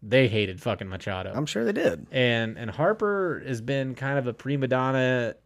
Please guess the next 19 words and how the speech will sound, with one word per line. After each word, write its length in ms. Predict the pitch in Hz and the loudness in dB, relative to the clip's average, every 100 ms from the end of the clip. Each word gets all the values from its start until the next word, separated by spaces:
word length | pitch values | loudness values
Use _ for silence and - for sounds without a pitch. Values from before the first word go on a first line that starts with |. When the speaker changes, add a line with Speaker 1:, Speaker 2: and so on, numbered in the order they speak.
| _ - | _ -10
Speaker 1:
since 360 | - 147 139 | -6 -2 -2
he 120 | 156 160 | -2 -2
came 280 | 151 123 | 0 0
into 120 | 123 110 | 0 -2
the 20 | 104 | -2
league, 260 | 101 95 | -2 -2
whether 200 | 110 113 | -2 0
he's 140 | 110 101 | 0 -2
blowing 380 | 117 127 131 | 0 2 2
kisses 340 | 113 135 127 113 | 0 -2 -2 -6
at 140 | - | -4
pitchers 440 | 143 131 131 131 113 | -4 -2 0 -2 -2
or 60 | |
telling 300 | 101 123 123 | -6 -4 -4
reporters 480 | 110 113 127 120 113 | -4 -2 0 2 0
or 100 | 113 | -2
asking 340 | 120 123 104 | -4 -4 -6
clown 320 | 98 131 143 135 | -6 -4 -2 -2
questions. 540 | 104 98 101 95 - | -4 -4 -8 -10 -12